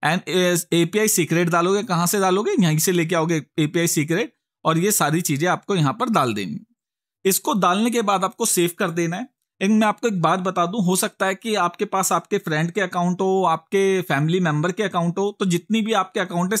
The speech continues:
जितनी भी एपीआई बनाओगे, सारी एपीआई इसी तरीके से ऐड कर दी है। उसके बाद आप जो ऑर्डर लगाओगे,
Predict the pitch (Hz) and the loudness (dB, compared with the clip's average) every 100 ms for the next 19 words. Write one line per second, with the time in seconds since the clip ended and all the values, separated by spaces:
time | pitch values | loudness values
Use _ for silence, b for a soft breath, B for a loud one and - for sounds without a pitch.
0 | - 160 - 233 233 208 208 208 185 185 | -2 -4 -2 -2 -2 -4 -2 0 0 0
1 | 214 - 165 202 196 202 196 202 190 180 | -2 0 0 0 0 0 0 -2 0 -2
2 | 202 202 175 175 170 170 180 233 _ _ | -2 0 0 0 -2 0 0 -2 _ _
3 | _ - 185 - 247 233 233 190 160 214 | _ -4 -2 0 0 2 2 2 2 4
4 | 226 226 180 160 190 185 131 | 2 2 2 2 2 2 -2